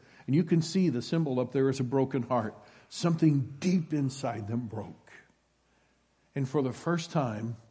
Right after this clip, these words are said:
both Adam and Eve had control issues. And a huge manifestation of the brokenness in them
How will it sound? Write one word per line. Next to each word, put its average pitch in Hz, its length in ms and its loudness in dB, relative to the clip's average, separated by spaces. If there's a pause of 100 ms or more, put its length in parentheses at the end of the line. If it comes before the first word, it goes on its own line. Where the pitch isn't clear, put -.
(340)
both 139 320 0
Adam 147 280 2
and 143 100 -2
Eve 110 380 -4 (260)
had 120 240 -6
control 120 680 -4
issues. - 600 -14 (3250)
And 131 280 0 (260)
a 131 80 2
huge 202 720 4
manifestation 139 1080 -4 (580)
of 143 240 2
the 143 100 2
brokenness 147 880 0 (200)
in 131 260 2
them 185 460 0